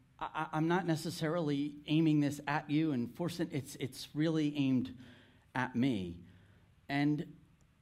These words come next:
it's weaved right into the fabric of our culture, right? We know that it's baked around us. We ask each other all the time, "So, what do you do? What is it that you do?"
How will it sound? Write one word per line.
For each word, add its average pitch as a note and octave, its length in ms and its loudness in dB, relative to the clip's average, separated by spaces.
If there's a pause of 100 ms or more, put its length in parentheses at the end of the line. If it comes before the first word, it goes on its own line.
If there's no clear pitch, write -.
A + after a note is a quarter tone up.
(100)
it's G3+ 240 -2
weaved E3+ 560 -2 (260)
right E3+ 320 -2
into A2 560 0
the C3 100 -6
fabric B2+ 380 -4
of A2 140 -4
our A2+ 100 -2
culture, A2 440 -8 (760)
right? E3+ 180 0 (100)
We A3 200 4
know F3+ 560 4
that B2+ 220 0
it's C3 140 -6
baked D3 280 -2
around C3+ 260 -2
us. A2+ 140 -8
We F#3+ 160 -2
ask G3+ 260 0
each G3+ 160 -2
other F3 200 2
all E3+ 220 2
the E3+ 60 -6
time, F3+ 220 2
"So, G#3+ 540 2 (960)
what A2 140 0
do C#3+ 60 4
you D#3+ 80 6
do? E3 320 4 (1080)
What G3 200 4
is A#3 160 2
it A#3+ 120 -2
that A3 120 0
you G#3+ 160 2
do?" F#3+ 340 2